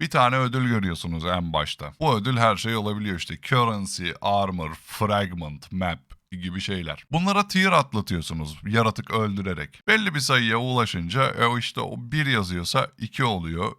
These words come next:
üç oluyor. Üç olduğu zaman bir ödül daha ekleniyor, o da birden saymaya başlıyor.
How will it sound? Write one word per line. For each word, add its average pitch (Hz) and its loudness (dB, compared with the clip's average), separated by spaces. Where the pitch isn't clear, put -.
üç 120 -2
oluyor. 78 -6
Üç 180 -2
olduğu 175 4
zaman 160 0
bir 156 0
ödül 143 0
daha 135 2
ekleniyor, 101 -2
o 127 -2
da 98 -4
birden 78 -10
saymaya 76 -4
başlıyor. 76 -8